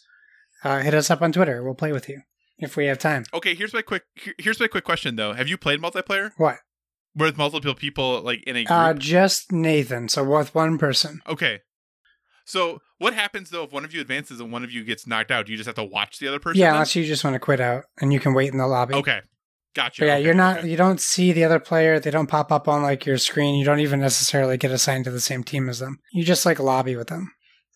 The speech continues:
Speaker 1: But you can
Speaker 2: Right.
Speaker 1: voice chat, so it's, like, a fun way to, to, to be social and play.
Speaker 2: Gotcha. Yeah, it seems fun, for sure. I,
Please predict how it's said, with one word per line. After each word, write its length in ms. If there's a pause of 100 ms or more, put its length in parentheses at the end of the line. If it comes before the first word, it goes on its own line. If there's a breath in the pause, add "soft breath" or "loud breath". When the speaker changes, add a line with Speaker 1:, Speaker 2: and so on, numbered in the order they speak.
(140)
Speaker 1:
But 140
you 80
can 140
Speaker 2:
Right. 60
Speaker 1:
voice 180
chat, 320
so 200
it's, 160
like, 140
a 80
fun 240
way 120
to, 120 (360)
to, 260 (320)
to 100
be 140
social 640 (260)
and 240
play. 200 (460)
Speaker 2:
Gotcha. 460 (140)
Yeah, 160
it 80
seems 180
fun, 220 (200)
for 120
sure. 180
I, 80